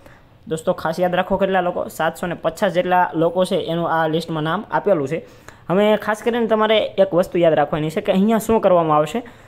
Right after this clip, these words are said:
તો અહીંયા લખેલું છે કે અસલ પ્રમાણપત્રોની ચકાસણી અને ઊંચાઈ માપન માટે બોલાવાપાત્ર ઉમેદવારોની યાદી. હવે તમને થતું હશે કે ભાઈ અમારી ઊંચાઈ તો માપી લીધી છે, બરોબર?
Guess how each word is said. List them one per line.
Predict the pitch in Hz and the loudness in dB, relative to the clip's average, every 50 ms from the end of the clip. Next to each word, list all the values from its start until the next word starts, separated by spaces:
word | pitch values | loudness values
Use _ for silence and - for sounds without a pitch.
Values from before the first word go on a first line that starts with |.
| - - - - | -20 -20 0 4
તો | 214 226 233 233 233 233 | 6 6 8 6 6 4
અહીંયા | - - 202 196 226 233 | 4 4 2 4 4 4
લખેલું | 208 202 208 - 247 233 202 180 | 4 2 2 2 0 0 0 2
છે | - 190 190 | 2 0 0
કે | 180 202 208 | 0 -2 -4
અસલ | - - 185 185 - - 233 226 | 0 0 0 2 2 2 2 2
પ્રમાણપત્રોની | 226 220 208 214 214 214 220 208 208 - 214 214 214 202 | 2 2 2 4 4 2 2 2 0 2 2 2 2 2
ચકાસણી | 185 - 180 175 196 196 202 - 220 220 220 | 2 0 0 0 0 0 0 0 0 -2 -2
અને | - 214 208 | 0 -2 -2
ઊંચાઈ | 202 185 190 185 202 208 - 240 226 | -2 0 0 0 2 4 4 4 4
માપન | 202 190 190 214 208 196 | 4 2 2 2 2 2
માટે | 185 180 175 190 185 | 2 2 2 2 2
બોલાવાપાત્ર | 180 170 165 180 190 190 185 185 175 165 156 156 - 202 | 2 4 4 4 4 4 4 4 2 2 0 2 2 2
ઉમેદવારોની | 196 - 180 175 190 190 165 156 151 143 147 151 175 180 | 2 2 2 0 2 2 4 4 4 4 4 2 2 2
યાદી. | 165 160 151 127 117 139 | 2 2 2 0 -2 -2
હવે | 151 170 180 | 0 0 0
તમને | 175 180 190 208 208 | 0 0 0 0 0
થતું | 196 208 220 - - 208 190 | 0 0 -2 2 4 4 4
હશે | 180 - 165 | 4 2 0
કે | 139 151 | -2 0
ભાઈ | 160 156 143 | 2 2 2
અમારી | 151 175 180 180 175 | 2 2 2 2 2
ઊંચાઈ | 170 175 190 180 190 175 | 2 0 2 2 2 2
તો | 156 160 | 4 2
માપી | 165 175 180 185 190 180 | 2 2 2 2 2 2
લીધી | 170 175 160 170 160 | 2 2 2 0 0
છે, | 170 170 | -2 -2
બરોબર? | 151 160 165 180 170 180 | 0 2 2 2 2 2